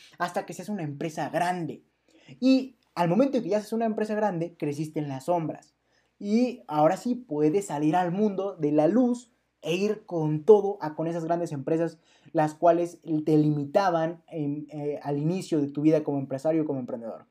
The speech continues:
Espero me hayas entendido. Y, eh, estaré diciendo,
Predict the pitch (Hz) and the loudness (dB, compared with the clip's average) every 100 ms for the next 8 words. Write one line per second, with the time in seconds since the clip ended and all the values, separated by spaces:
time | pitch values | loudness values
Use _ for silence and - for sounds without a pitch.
0 | - - - 170 160 - 214 202 202 202 | -20 -20 -2 0 0 2 2 4 2 0
1 | 190 190 185 190 185 - 165 143 143 139 | -4 0 2 2 -2 -6 -6 -6 -4 -4
2 | 160 185 151 120 - _ _ _ 240 240 | 0 2 0 -2 -12 _ _ _ 0 2
3 | 240 156 151 147 139 139 _ _ _ 175 | 2 0 0 0 -2 -6 _ _ _ 2
4 | 175 165 185 180 160 151 | 4 4 0 2 0 -2